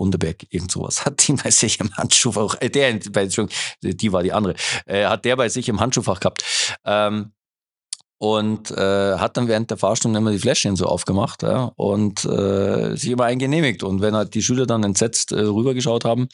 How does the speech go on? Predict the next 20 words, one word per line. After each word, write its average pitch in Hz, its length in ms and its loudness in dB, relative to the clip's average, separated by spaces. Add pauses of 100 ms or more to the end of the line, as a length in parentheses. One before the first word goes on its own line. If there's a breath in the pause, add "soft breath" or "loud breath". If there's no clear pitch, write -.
(520 loud breath)
ähm, 104 640 0 (500)
äh, - 140 -10 (120)
hat 101 140 0
er 110 80 2
so 104 80 0
gesagt, 110 220 -2
„Ja, 107 80 2
ich 120 120 -4
fahr 120 200 2
ja 90 80 0
nicht.“ - 240 -12 (760 loud breath)
Und 110 120 -2
es 107 100 0
hat 135 100 2
halt 147 140 2
dann 117 180 0
irgendwann 147 380 0
mal 143 180 2
ein 113 80 0
Schüler 202 500 0